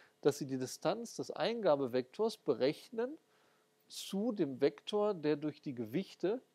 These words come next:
die diesen Verbindungen zugeordnet sind, entspricht. Das heißt also, die Gewichte entsprechen auch einem Referenzvektor. Und dieses Ausgabeneuron J berechnet jetzt halt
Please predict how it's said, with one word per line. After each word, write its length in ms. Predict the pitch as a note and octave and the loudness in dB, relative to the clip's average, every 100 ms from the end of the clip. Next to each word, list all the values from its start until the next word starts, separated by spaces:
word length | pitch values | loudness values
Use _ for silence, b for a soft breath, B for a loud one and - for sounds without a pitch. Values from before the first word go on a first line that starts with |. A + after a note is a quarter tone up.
| _ | _
die 100 | C#3 | -10
diesen 300 | B2 C3+ C#3 | -8 -8 -10
Verbindungen 640 | C3 B2+ C3+ E3 D#3+ E3 D3 | -8 -4 -2 -2 -2 -4 -6
zugeordnet 720 | - D#3 C#3 B2 C3 C#3 - | -2 4 6 8 6 2 -2
sind, 240 | C3+ B2 | -2 -2
entspricht. 640 | C#3 B2+ - A#2+ - - - b b b b | -8 -8 -6 -6 -6 -14 -20 b b b b
Das 120 | - | -2
heißt 200 | C3 B2 | 0 2
also, 160 | B2+ A2 | 0 -2
die 140 | A#2 | -4
Gewichte 420 | A2+ G#2+ F3 - E3 | -4 -2 -2 -2 -2
entsprechen 520 | C3+ - C3+ - A2+ | -2 -4 -6 -6 -2
auch 280 | A2 F#3 - | 2 2 2
einem 240 | B2 A#2 | -4 -4
Referenzvektor. 1080 | A2 - G#2 A2 F3+ - G3 - - C4+ - B B B B B _ | -8 -8 -8 -8 -8 -6 -6 -6 -8 -8 -8 B B B B B _
Und 280 | D#3 D3+ D3 | 4 4 4
dieses 500 | D3+ D3 C3+ - - - - | 0 2 2 0 -6 -8 6
Ausgabeneuron 1000 | D3+ F#3 - E3+ E3 D3+ C#3+ C3 B2+ A2+ | 6 6 6 4 6 4 4 4 0 6
J 360 | E3+ A3 - | 6 6 2
berechnet 520 | C#3+ B2+ D#3 - D#3+ D#3 | 2 4 4 2 -2 0
jetzt 260 | D3 - | 0 2
halt 380 | C#3+ C#3 D3 | 6 8 6